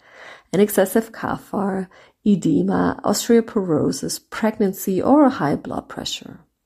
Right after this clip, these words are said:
Also, licorice root should not be taken continuously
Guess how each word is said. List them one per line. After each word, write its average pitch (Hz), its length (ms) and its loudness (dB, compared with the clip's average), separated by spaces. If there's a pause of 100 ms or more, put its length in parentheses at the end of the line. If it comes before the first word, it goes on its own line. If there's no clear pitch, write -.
(880)
Also, 208 600 0
licorice - 720 -10 (240)
root 190 560 4 (220)
should - 320 -4
not 214 320 2
be 185 80 -2
taken 180 460 -4
continuously 180 1040 -2